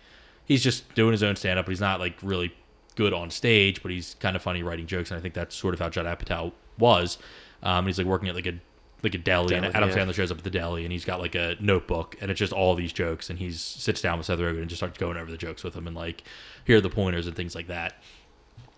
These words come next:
Speaker 1: So you gather they become friends and have more of a, like, a mentor-mentee relationship, which, uh, he doesn't need to be sick. That was, like, it, it doesn't really come up after the fact. I think it's sort of loosely like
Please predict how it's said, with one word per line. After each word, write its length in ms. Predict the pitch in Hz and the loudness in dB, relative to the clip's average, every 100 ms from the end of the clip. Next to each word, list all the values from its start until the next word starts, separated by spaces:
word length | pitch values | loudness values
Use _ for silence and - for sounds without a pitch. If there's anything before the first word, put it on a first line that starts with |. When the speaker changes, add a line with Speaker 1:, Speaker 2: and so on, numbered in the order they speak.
| - - | -8 0
Speaker 1:
So 300 | 123 110 104 | 6 8 8
you 120 | 123 | 8
gather 220 | 123 101 | 8 8
they 140 | 95 95 | 4 2
become 260 | 90 95 | 0 -2
friends 340 | 85 92 87 85 | -2 -4 -4 -4
and 80 | |
have 320 | 92 85 85 104 | -4 -4 -6 -2
more 180 | 92 87 | 0 0
of 100 | 85 | 0
a, 280 | 85 85 - - - - _ _ - | -4 -6 -8 -16 -20 -20 _ _ -2
like, 140 | 98 | 0
a 60 | 95 | 2
mentor-mentee 640 | 92 95 90 90 90 95 | 0 0 -2 -2 -6 -6
relationship, 600 | 90 92 95 90 92 87 | -4 -2 -4 -6 -8 -6
which, 340 | 90 87 - - _ _ _ _ _ _ _ _ - | -8 -8 -10 -12 _ _ _ _ _ _ _ _ -16
uh, 100 | - _ - | -16 _ -6
he 160 | 117 | 2
doesn't 180 | 147 160 | 4 4
need 120 | 123 | 2
to 60 | 127 | 0
be 80 | 85 | -2
sick. 460 | - - - - - - - - - | -2 -2 -4 -12 -20 -20 -20 -20 -2
That 100 | 113 | 2
was, 180 | 123 123 - _ - | 2 0 -12 _ -6
like, 140 | 98 - _ _ _ _ _ - 127 _ _ _ _ - | -6 -8 _ _ _ _ _ -20 -20 _ _ _ _ -10
it, 160 | 123 110 | -8 -6
it 140 | 107 | -2
doesn't 220 | 117 113 113 | 4 4 4
really 160 | 101 | 2
come 240 | - 107 101 | 2 2 4
up 160 | 101 | 4
after 260 | 87 90 101 | 2 -2 -4
the 80 | 85 | -4
fact. 300 | 87 85 - | -2 -4 -2
I 80 | 104 | -4
think 240 | - 156 | 0 0
it's 200 | 185 - - | 0 -2 -2
sort 240 | 117 120 | 2 2
of 120 | 95 | 2
loosely 320 | 104 110 113 | 2 2 2
like 420 | 95 90 90 - | 2 2 0 -6